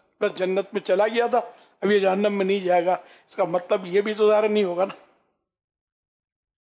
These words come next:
या अल्लाह पाक ऐसे अमल की तौफीक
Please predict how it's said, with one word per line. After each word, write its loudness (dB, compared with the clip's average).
या 2
अल्लाह 2
पाक 0
ऐसे 0
अमल 0
की -10
तौफीक -2